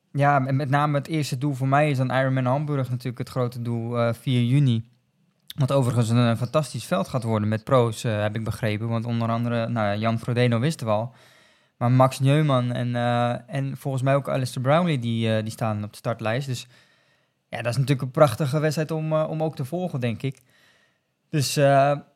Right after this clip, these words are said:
ja, in die zin heb ik daar wel heel veel zin in. En, eh, ben ik gewoon weer met, eh, met frisse, eh, moed, eh, eh, aan de slag gegaan. Ook op Gran Canaria nog met, eh, met Evert Scheldinga nog een aantal trainingen gedaan. Dat was ook wel leuk natuurlijk om dat te doen.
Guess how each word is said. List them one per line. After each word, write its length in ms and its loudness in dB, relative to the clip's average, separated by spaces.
ja, 240 6
in 120 0
die 120 4
zin 140 4
heb 140 6
ik 100 2
daar 160 8
wel 80 10
heel 180 6
veel 140 -2
zin 220 0
in. 200 0
En, 180 0
eh, 180 0
ben 180 0
ik 80 -4
gewoon 240 2
weer 160 0
met, 240 -2
eh, 180 2
met 220 -2
frisse, 600 0
eh, 80 -8
moed, 340 0
eh, 420 2
eh, 500 -6
aan 140 -4
de 60 -4
slag 240 0
gegaan. 280 0
Ook 260 -2
op 220 -2
Gran 180 2
Canaria 320 6
nog 160 0
met, 240 2
eh, 80 2
met 160 -2
Evert 220 -4
Scheldinga 480 2
nog 120 -2
een 100 -2
aantal 240 -2
trainingen 380 -2
gedaan. 220 0
Dat 180 0
was 100 0
ook 100 0
wel 180 4
leuk 180 2
natuurlijk 320 -4
om 80 -6
dat 140 -4
te 80 -20
doen. 260 -2